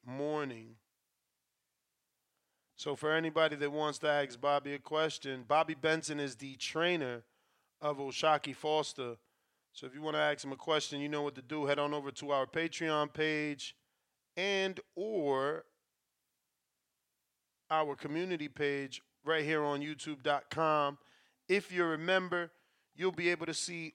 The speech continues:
all the respected posts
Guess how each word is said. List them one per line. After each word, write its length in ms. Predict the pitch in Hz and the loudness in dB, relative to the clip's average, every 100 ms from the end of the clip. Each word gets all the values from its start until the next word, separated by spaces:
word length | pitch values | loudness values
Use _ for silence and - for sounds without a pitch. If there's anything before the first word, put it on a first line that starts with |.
| - | 0
all 420 | 180 185 185 175 | 4 6 4 2
the 380 | 156 165 160 151 | 0 -4 -6 -6
respected 960 | 147 - - 175 165 - 160 151 143 - _ _ _ _ | -6 -6 0 0 0 -2 0 0 -4 -12 _ _ _ _
posts 560 | - 202 170 151 - | 6 6 6 2 -4